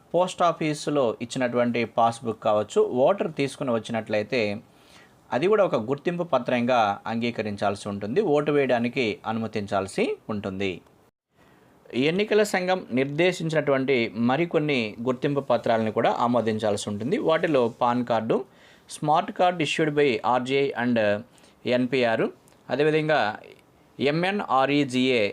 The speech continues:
జాబ్ కార్డు, హెల్త్ ఇన్సూరెన్స్ స్మార్ట్ కార్డు issued by the scheme of Ministry of Labour. ఈ కార్డులను కూడా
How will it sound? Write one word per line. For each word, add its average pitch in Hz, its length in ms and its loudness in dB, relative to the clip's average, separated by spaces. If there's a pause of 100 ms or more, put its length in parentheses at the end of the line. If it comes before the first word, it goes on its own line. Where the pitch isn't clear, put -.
జాబ్ 120 380 0
కార్డు, 123 420 0 (340)
హెల్త్ 185 360 -2
ఇన్సూరెన్స్ 160 720 0
స్మార్ట్ 123 420 0
కార్డు 139 280 -2
issued 127 280 -2
by 127 120 2
the 110 160 0
scheme 131 380 -4
of 131 120 0 (120)
Ministry 117 320 -2
of 110 200 0
Labour. 110 380 0 (720)
ఈ 147 300 2
కార్డులను 175 440 0
కూడా 143 520 2